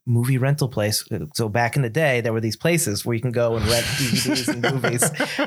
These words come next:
Speaker 2: I've
Speaker 1: and I
Speaker 2: never
Speaker 1: saw
Speaker 2: heard of
Speaker 1: it,
Speaker 2: these places.
Speaker 1: I saw it up on the wall, uh, and I was like, "Oh, that's Layer Cake." So I got it and rented it, and I was like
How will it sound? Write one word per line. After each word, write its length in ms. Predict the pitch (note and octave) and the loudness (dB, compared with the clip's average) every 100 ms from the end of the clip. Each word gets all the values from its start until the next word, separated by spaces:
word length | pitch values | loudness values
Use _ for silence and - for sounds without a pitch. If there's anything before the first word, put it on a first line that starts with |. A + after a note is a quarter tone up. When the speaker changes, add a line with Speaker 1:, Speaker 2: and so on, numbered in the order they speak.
| - - | -2 0
Speaker 2:
I've 440 | B2+ A#2+ A#2+ - | 2 2 2 2
Speaker 1:
and 100 | C#3+ | 2
I 40 | D3 | 2
Speaker 2:
never 60 | |
Speaker 1:
saw 140 | B2+ C3 | 2 2
Speaker 2:
heard 80 | C#3 | 2
of 120 | C#3 | 0
Speaker 1:
it, 40 | |
Speaker 2:
these 100 | G2+ | -2
places. 540 | - F#2 E2+ E2+ D#2 - | 0 -2 0 -4 -6 -2
Speaker 1:
I 140 | D3+ D3+ | -2 0
saw 260 | - C#3 | 0 0
it 60 | C3+ | 0
up 120 | C#3 | -2
on 120 | D3 C#3+ | 0 2
the 100 | D3+ | 2
wall, 460 | F3+ B2 G#2 G#2+ - | 2 0 -2 -4 -2
uh, 400 | B2 A2+ A2 A#2 | 0 2 0 0
and 160 | C#3+ B2 | 0 2
I 100 | B2 | 0
was 120 | A#2+ | 0
like, 260 | C3 B2 - | 0 -2 -4
"Oh, 200 | F#3 E3+ | -2 2
that's 180 | D3 D#3 | 2 0
Layer 200 | F#3 E3+ | 0 2
Cake." 200 | C#3 G#2 | 0 0
So 80 | A#2+ | -2
I 60 | |
got 260 | A2+ C3 B2+ | 0 0 0
it 40 | B2 | 0
and 80 | A#2+ | 0
rented 280 | A#2+ A#2 | 0 0
it, 100 | A#2 - | 0 0
and 80 | |
I 40 | A2+ | -2
was 80 | |
like 120 | G#2+ | -4